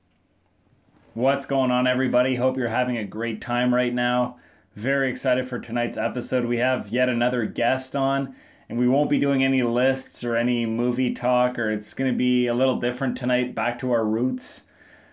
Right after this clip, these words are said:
Um, but Eric, w-, uh, without further ado, Eric, why don't you tell us who our guests are and what we're gonna be talking about?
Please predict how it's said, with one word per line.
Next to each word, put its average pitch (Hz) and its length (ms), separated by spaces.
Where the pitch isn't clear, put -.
Um, 104 500
but 120 140
Eric, 127 240
w-, 123 180
uh, 117 240
without 135 380
further 135 280
ado, 127 140
Eric, 127 220
why 123 80
don't 123 140
you - 80
tell 117 160
us 120 100
who 131 80
our 113 140
guests 101 360
are 123 80
and 113 120
what 113 80
we're 113 100
gonna 110 140
be 107 100
talking 107 400
about? 95 340